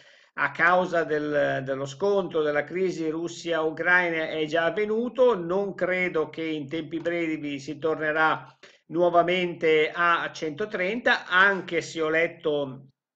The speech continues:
di qualche banca, eh, d'affari che lo dà a duecento dollari entro l'anno, se la guerra perdura per parecchi mesi, qualcuno l'ha dato addirittura a duecentocinquanta, ma mi sembrano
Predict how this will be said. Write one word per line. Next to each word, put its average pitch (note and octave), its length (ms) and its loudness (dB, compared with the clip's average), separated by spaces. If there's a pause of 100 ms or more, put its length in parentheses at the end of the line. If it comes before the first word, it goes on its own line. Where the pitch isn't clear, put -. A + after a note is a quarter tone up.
(120)
di C#3 220 -8
qualche D#3+ 580 0
banca, D3+ 880 -2
eh, C3+ 60 -6
d'affari D#3+ 800 -2
che D#3 180 -4
lo D3+ 120 -2
dà D#3 260 0
a D3 160 -4
duecento D#3+ 640 -4
dollari D3 800 0
entro C#3+ 300 -4
l'anno, A#3 520 0
se - 140 -10
la C#3 120 -6
guerra C#3 400 -2
perdura C#3 680 -4
per C3+ 300 -6
parecchi C#3 400 -8
mesi, A3 500 -4
qualcuno D#3+ 480 -6
l'ha D#3 80 0
dato D#3 240 -2
addirittura D3 480 -4
a D3 60 0
duecentocinquanta, D#3+ 1300 -6
ma C#3+ 100 -4
mi C#3+ 120 -8
sembrano D3 580 -4